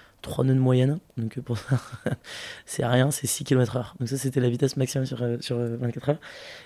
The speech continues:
Et effectivement, donc on lâchait les pelles, et là, c'était, mais la folie. Euh, franchement, c'était trop cool. On mettait, euh, du... Parce que j'avais ramené une petite enceinte, et en gros, on mettait de la musique, euh, du rock, euh, 'fin,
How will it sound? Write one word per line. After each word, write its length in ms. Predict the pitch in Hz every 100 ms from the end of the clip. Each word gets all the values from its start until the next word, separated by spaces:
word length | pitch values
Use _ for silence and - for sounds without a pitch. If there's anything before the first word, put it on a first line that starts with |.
| -
Et 140 | 123
effectivement, 340 | 120 - 147 156
donc 240 | 135 -
on 140 | 123
lâchait 240 | 117 120 123
les 80 | 120
pelles, 240 | 147 160
et 140 | - 113
là, 140 | 131
c'était, 260 | 139 123 135
mais 180 | 127 110
la 100 | 104
folie. 400 | - 127 123 156 _ _
Euh, 40 | 135
franchement, 280 | - 113 139
c'était 340 | - - 87
trop 180 | - -
cool. 280 | 120 131 147 - - - - - -
On 40 |
mettait, 360 | 120 117 127 127
euh, 180 | 120 113
du... 260 | 113 113
Parce 120 | 110 -
que 80 |
j'avais 240 | 123 120 120
ramené 220 | 123 127
une 60 | 131
petite 160 | -
enceinte, 400 | 123 - 143 - _ _ _ - -
et 100 | 110
en 80 | 113
gros, 140 | 120
on 40 | 143
mettait 220 | 127 123
de 80 | 113
la 80 |
musique, 480 | 123 131 127 131 139
euh, 200 | 139 120
du 140 | 117 123
rock, 400 | 123 127 147 147
euh, 120 | 123
'fin, 360 | - 117 110